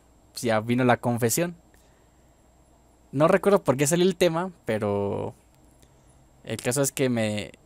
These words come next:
me dijo, "No, pues, como cuando se cayó tu Play de esa altura".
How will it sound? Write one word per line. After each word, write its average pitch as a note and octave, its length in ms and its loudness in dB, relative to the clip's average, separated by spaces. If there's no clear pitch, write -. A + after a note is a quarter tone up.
me B2 100 -4
dijo, B2 240 -4
"No, F3 120 -2
pues, G#3+ 140 -2
como D3+ 240 -2
cuando C#3 220 -2
se C3+ 120 -4
cayó E3 240 0
tu G3 120 -6
Play G3 400 0
de B2+ 220 2
esa D3 160 2
altura". D3+ 460 -2